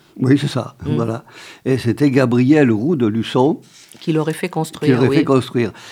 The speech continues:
Speaker 1: Alors Jean Secret, que vous citez, hein, et nous dit que la cheminée monumentale de la grande chambre du premier étage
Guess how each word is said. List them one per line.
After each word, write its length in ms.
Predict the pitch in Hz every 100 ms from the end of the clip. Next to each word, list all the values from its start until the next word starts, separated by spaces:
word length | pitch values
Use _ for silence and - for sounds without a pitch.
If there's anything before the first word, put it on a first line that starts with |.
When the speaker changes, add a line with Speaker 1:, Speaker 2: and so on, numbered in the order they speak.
| -
Speaker 1:
Alors 200 | 120 110
Jean 180 | 131 139
Secret, 460 | - 127 - 165 170
que 100 | 151
vous 80 | 131
citez, 460 | 151 - 180 170
hein, 120 | 117 - - _ - - -
et 120 | 110
nous 340 | 113 110 117 120
dit 200 | 165 -
que 100 | 120
la 160 | 113
cheminée 440 | 123 131 120 123 131
monumentale 720 | 117 123 120 117 117 139 123
de 80 | 107
la 160 | 107
grande 320 | 98 123 123 113
chambre 300 | 135 135 117
du 120 | 107
premier 380 | - 113 117 101
étage 420 | 98 139 170